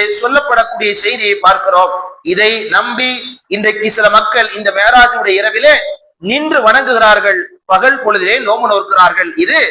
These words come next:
இஸ்லாத்திற்கு புறம்பான ஒன்றாகும், இறை தூதரின் வழிமுறைக்கு மாற்றமான ஒன்றாகும். ரசூலுல்லாவுடைய வாழ்க்கையிலே இஸ்ரா மேராஜ் என்கிற பயணம் மக்காவின் வாழ்வில் இறுதியாக நடைபெற்றிருந்தாலும், ஹிஜ்ரத்திற்கு முன்பாக நடைபெற்றிருந்தாலும்,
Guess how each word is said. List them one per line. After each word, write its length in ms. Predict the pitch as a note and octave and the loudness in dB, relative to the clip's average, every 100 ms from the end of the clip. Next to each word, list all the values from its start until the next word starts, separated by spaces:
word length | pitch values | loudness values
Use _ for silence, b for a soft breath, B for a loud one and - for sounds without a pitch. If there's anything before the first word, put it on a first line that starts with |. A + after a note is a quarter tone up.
| - - _ _ - | -6 -16 _ _ -14
இஸ்லாத்திற்கு 580 | - B3 A3+ - - - - | -2 2 4 2 -4 -6 -2
புறம்பான 400 | A#3+ - B3+ A#3+ G3+ | -2 2 2 4 2
ஒன்றாகும், 460 | G3 G3 F#3 F#3+ F#3 _ _ - G3+ | 0 2 2 0 -10 _ _ -6 0
இறை 160 | C#4 D#4+ - | 2 0 -2
தூதரின் 360 | C4+ A#3+ A3+ | -2 -2 -2
வழிமுறைக்கு 520 | F#3+ A#3 A#3+ G3+ - - G#3 | -4 -2 0 -2 -2 -4 0
மாற்றமான 420 | A#3+ B3+ A#3+ A3 G3 | 0 0 0 2 2
ஒன்றாகும். 380 | - E3+ D#3+ - _ _ _ | 0 0 0 -2 _ _ _
ரசூலுல்லாவுடைய 840 | G3+ G#3+ E4+ D#4 C4+ A#3+ G#3+ G#3 G3 F#3 | -4 -2 -2 0 4 4 4 2 2 2
வாழ்க்கையிலே 580 | G#3+ - G3 F3+ G3+ B3 B3+ - _ B3+ | 0 0 -4 0 2 2 0 -8 _ -6
இஸ்ரா 300 | - D#4+ D#4 D4+ | -4 2 4 4
மேராஜ் 360 | B3 A#3+ A#3 A#3 | 4 6 4 2
என்கிற 200 | G#3+ G#3 F#3+ | -2 -2 0
பயணம் 320 | G3 B3 A3+ - - _ - | 0 0 0 -4 -12 _ -4
மக்காவின் 540 | G#3 - E4 D#4+ D4 A#3 | -2 2 4 4 2 0
வாழ்வில் 400 | G#3+ C4+ C4 A3+ - | 2 2 0 -4 -4
இறுதியாக 440 | C4 D#4+ D4+ C4+ B3+ G3+ | -2 -2 2 4 4 2
நடைபெற்றிருந்தாலும், 840 | G#3+ A3+ A3 G#3+ F#3+ G3 E3+ - - - - | 0 0 -2 -2 0 2 2 0 -8 -12 -6
ஹிஜ்ரத்திற்கு 540 | A3 B3 E4 - D4+ - B3+ | -4 2 2 2 -2 -2 -2
முன்பாக 340 | C#4 C#4 B3 G#3+ | 2 4 4 4
நடைபெற்றிருந்தாலும், 800 | A3+ A#3+ A#3 A#3 A3 A3+ E4 | 2 0 -2 -2 2 2 2